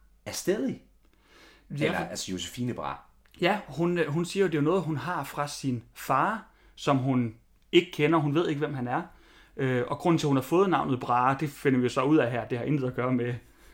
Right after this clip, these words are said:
Speaker 2: at hun er efterkommer af nogen Brahe. Det er, at det er et navn, hendes mor gav hende, fordi hendes mor følte, at hun var så uheldig igennem livet.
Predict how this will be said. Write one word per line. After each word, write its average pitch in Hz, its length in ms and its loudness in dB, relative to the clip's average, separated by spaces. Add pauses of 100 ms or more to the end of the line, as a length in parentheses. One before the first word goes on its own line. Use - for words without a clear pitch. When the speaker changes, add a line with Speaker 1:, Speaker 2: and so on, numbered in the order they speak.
(120)
Speaker 2:
at - 200 -6
hun 131 120 0
er - 40 0
efterkommer 131 580 0
af 120 320 -4
nogen 135 300 2
Brahe. 123 340 2
Det 143 100 2
er, 135 100 4
at 139 300 -2
det 135 80 2
er 123 40 2
et 131 60 -4
navn, 147 240 2
hendes 131 240 -4
mor 180 220 2
gav 147 200 0
hende, 131 200 0
fordi 156 440 -6 (360)
hendes 139 240 -2
mor 151 180 0
følte, 185 460 0
at - 100 -12
hun 147 160 -4
var 139 100 -2
så 147 140 -6
uheldig 135 540 -4
igennem 131 320 -2
livet. 131 320 -4